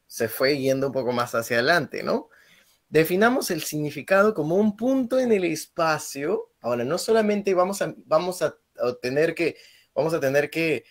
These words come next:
el significado viene dado por la distribución lingüística y que el punto está en, que, y que tiene, puede ser definido como un punto en un espacio vectorial, sino que ahora vamos a unir los dos, las dos, las dos líneas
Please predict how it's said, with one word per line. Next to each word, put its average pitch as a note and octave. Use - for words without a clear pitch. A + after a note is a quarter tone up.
el A#2+
significado C3
viene D3+
dado D3
por D3+
la B2
distribución A#2+
lingüística C#3+
y C3+
que -
el B2+
punto F3
está D#3+
en, D3+
que, D3
y C3+
que B2
tiene, D3+
puede D#3+
ser D#3+
definido D3+
como B2+
un C#3+
punto E3
en C#3
un D3
espacio C#3+
vectorial, A#2
sino F3+
que G3
ahora F#3+
vamos G#3+
a D#3
unir E3+
los C#3+
dos, G#3+
las D3
dos, G#3
las C#3+
dos A3+
líneas G3+